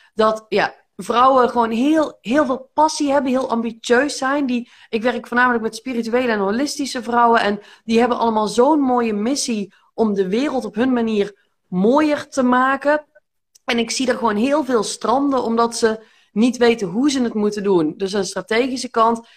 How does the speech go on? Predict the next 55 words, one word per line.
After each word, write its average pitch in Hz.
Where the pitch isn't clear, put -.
En 269
omdat 247
ze 220
last 240
hebben 226
van 214
belemmerende 214
overtuigingen 208
als: 208
"Wie 233
zit -
er 240
nu 226
op 226
mij 214
te 208
wachten? 196
En 190
is 220
er 233
wel 226
markt 208
voor 214
mij? 196
Er 190
zijn 202
al 226
zoveel 220
anderen. 196
Ben 196
ik 233
wel 226
goed 240
genoeg? 214
Wat 233
zullen 240
ze 226
er 233
wel 226
niet 233
van 226
zeggen?" 220
Al 247
die 233
soort 185
dingen. 180
En 214
wat 247
ik 254
zie 277
gebeuren 220
is, 202
als 233
die 220
vrouwen 220